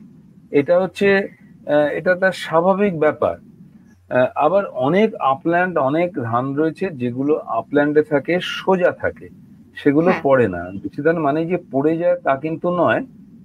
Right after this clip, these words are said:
Speaker 1: একটু লো লাইং সিচুয়েশন হলে পড়ে যায়, কিন্তু, আহ, পড়ে গেলেও তার থেকেও আমি একটা কি ফলন পাবো। আমি শুধু ধান তো নয়, আমি সেই জমিতে, লো লাইং জমির থেকে আমি মাছ পাবো, বিনা পয়সায় একটা
Speaker 2: হ্যাঁ।
Speaker 1: প্রোটিন পাবো,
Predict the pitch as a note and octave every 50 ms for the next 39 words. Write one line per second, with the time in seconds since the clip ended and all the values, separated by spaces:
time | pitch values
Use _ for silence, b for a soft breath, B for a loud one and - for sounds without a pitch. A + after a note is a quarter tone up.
0 | - E3 F3 F3 - _ - A3 A3+ A3 G3+ F3+ F3+ F3+ F3+ F3+ F3 E3+ E3+ E3
1 | - - C#3+ B2 - C3+ B2+ A#2+ - - B2 A2+ A2 A#2 C#3 G#3 D#4+ D4 - -
2 | B B B B B B - - F#3 F3+ F3 D3+ B2+ A#2 G#2 G2+ G2+ - D#3 E3
3 | E3 D#3 F3 E3+ E3 D3+ C3 A#2 A2 - - A2+ A2+ A#2 - - - C3+ C#3 D#3
4 | E3 D#3+ F3 F#3 F#3+ G3+ G3+ G3 F#3+ - C3+ C3 - - - D#3+ E3+ F#3 F3 D3
5 | C3+ D3 D3+ D3 C#3+ - - D#3 D3+ C#3 - - - - B2 A#2+ - - G#2+ A2+
6 | C3 C#3 C#3 B2+ B2+ B2 C3+ D#3+ G3+ - B B B B B B C3 D3 E3+ E3
7 | - F#3+ F3+ G3+ F3 C#3+ B2 G#2 A2+ C3+ D#3 F3 E3+ D3+ - F#3 F#3+ F#3+ F#3 D3
8 | A2 G#2+ B2+ - - - - - B B B B B - C3 D3+ E3+ F3+ F#3 F#3+
9 | F#3+ F3+ - - D#3+ D#3+ E3+ F#3 F3+ D3+ C#3+ D#3 D#3+ E3 E3+ D#3+ F3 E3+ E3+ D3+
10 | C#3+ D3 D#3 E3 E3+ E3 E3+ E3+ E3+ E3 E3 - - B2+ C3 D3 D3+ D#3+ D#3+ -
11 | - E3+ E3 E3+ E3 D#3+ E3 E3 D#3 C3 B2+ C3 C#3+ D#3 - - - - A#2 G#2+
12 | F#2 F2+ F2 F2+ F2+ G2 A#2+ C3 D3 D3+ D3+ D3+ D#3 D3 - E3 D#3 C#3+ C3 B2
13 | D3+ - - C#3 C3+ C#3+ F3 F3 E3 C#3+ - G#2 - -